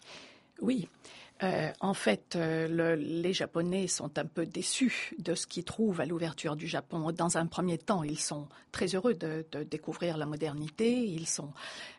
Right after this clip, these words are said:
euh, ils découvrent quelque chose de nouveau, mais ils reviennent aux valeurs traditionnelles. Et ils se rendent compte qu'il y a tout un passé qui était très riche et qu'ils veulent réactualiser.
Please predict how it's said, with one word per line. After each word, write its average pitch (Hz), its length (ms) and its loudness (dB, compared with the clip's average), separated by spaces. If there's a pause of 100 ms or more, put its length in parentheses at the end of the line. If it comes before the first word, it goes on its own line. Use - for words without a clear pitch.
(100)
euh, 170 320 0
ils 185 200 0 (220)
découvrent 226 600 4
quelque 165 240 0
chose 185 180 0
de 170 80 2
nouveau, 190 480 4
mais 214 420 4
ils 196 140 4
reviennent 185 540 2 (100)
aux 190 80 -2
valeurs 165 320 2
traditionnelles. 147 800 -4 (360)
Et 185 80 4
ils 185 60 4
se 190 120 4
rendent 185 260 4
compte 269 460 4
qu'il 165 200 -4
y 180 60 2
a 202 180 2 (520)
tout 220 180 -2
un 143 100 2
passé 180 480 2
qui - 120 -6
était - 160 -6
très - 180 -4
riche - 420 -2 (440)
et 185 80 -2
qu'ils - 200 -2
veulent 202 200 4
réactualiser. 190 960 2